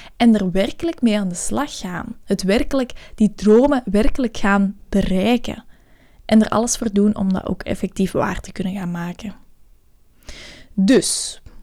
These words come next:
durf eens van achter je beeldscherm te kruipen.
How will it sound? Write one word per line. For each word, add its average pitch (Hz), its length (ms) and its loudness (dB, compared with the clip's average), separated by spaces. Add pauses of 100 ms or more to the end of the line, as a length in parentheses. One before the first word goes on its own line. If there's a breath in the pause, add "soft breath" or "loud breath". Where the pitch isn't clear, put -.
(500)
durf 294 580 4
eens 240 460 0
van 208 120 -2
achter 214 300 -2
je 208 100 4
beeldscherm 196 540 -2
te 190 100 -4
kruipen. 190 640 -2